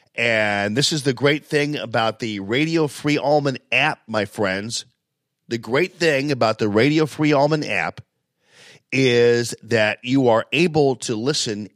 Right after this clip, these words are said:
anywhere in the land. I have a lot of people who were traveling on summer vacation, and they were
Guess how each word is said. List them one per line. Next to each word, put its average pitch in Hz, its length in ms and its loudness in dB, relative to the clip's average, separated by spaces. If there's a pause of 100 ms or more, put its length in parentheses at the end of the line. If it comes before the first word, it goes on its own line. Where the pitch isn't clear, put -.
(120)
anywhere 131 800 0 (100)
in 120 160 0
the 117 140 2
land. 110 400 0
I 90 80 -2
have 98 300 -6
a 98 100 -2
lot 113 200 -6
of 123 80 -8
people - 280 -4
who 110 100 -6
were 104 140 -6
traveling 117 480 -4
on 101 120 -6
summer 113 280 -2
vacation, 131 640 -4 (460)
and 98 920 -4
they 113 320 -4
were 95 540 -4